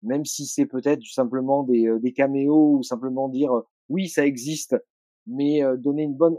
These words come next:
raison forcément qu'ils se croisent pas, euh, en permanence. Donc ça, oui. Après, je sais qu'ils vont mettre, euh, The Batman et, euh, et Joker de côté. Donc c'est vrai qu'après, ça me paraît difficile si on met deux Batman, par exemple, sur deux univers différents.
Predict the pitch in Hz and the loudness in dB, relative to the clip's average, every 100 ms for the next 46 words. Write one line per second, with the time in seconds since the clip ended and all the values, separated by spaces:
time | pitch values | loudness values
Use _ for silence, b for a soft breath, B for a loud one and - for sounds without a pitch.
0 | - 160 147 165 160 147 - 151 156 135 | -6 -10 -4 -4 -4 -8 -4 -4 -4 -6
1 | - 127 139 127 - 135 - _ _ - | -8 -2 0 0 4 4 2 _ _ -14
2 | 95 92 101 104 98 123 185 - - - | -10 -10 -4 -4 -2 -2 -4 -8 -18 -12
3 | 104 - 101 123 190 _ _ _ _ 120 | -12 -4 -2 -2 -6 _ _ _ _ -4
4 | 143 160 147 180 180 156 147 147 131 127 | 0 0 0 0 0 2 4 4 2 -2
5 | 131 135 135 147 151 131 123 123 120 120 | -4 -4 -2 -2 -2 0 2 2 0 -2
6 | 127 139 139 143 147 151 147 131 123 120 | 0 2 2 2 2 2 2 0 2 2
7 | 117 113 110 107 107 123 123 135 151 123 | 2 2 2 2 0 -2 -2 -2 0 0
8 | 127 127 139 185 240 _ _ _ _ _ | -2 0 2 2 0 _ _ _ _ _
9 | 123 123 - 143 185 156 139 180 208 B | -10 -8 -2 0 2 2 2 4 4 B
10 | B B B B B _ - 175 170 160 | B B B B B _ -4 0 0 2
11 | 175 160 175 156 156 156 156 - 214 214 | 2 4 0 -2 -10 -10 -8 -2 0 4
12 | 185 160 - 165 170 165 151 151 147 160 | 4 2 -4 -10 0 2 2 0 0 0
13 | 175 151 135 165 160 143 165 202 170 143 | 2 2 4 4 2 2 0 0 0 -2
14 | 131 127 180 - - 123 139 165 160 160 | 0 -2 -2 -4 -8 -4 -2 -2 -2 -4
15 | 151 151 139 127 151 143 180 214 | 2 2 2 -4 0 4 4 2